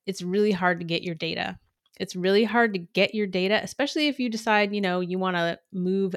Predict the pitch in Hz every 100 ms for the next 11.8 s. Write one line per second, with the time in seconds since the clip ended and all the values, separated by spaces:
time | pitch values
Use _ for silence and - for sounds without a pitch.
0 | - 190 202 - 165 160 165 175 160 175
1 | - 160 165 170 - - 214 269 220 220
2 | 196 196 190 170 170 165 165 247 294 -
3 | - - - 226 233 294 349 - 240 262
4 | 220 220 202 185 196 - _ _ - 196
5 | 196 175 190 160 - 165 160 - 175 170
6 | 180 185 180 - 156 160 - - - -
7 | - - - - - 220 214 208 202 208
8 | 208 - 277 311 294 233 226 208 165 190
9 | 170 160 156 - - - _ _ 196 226
10 | 262 277 214 175 175 175 190 - 196 175
11 | 170 - 175 175 185 - -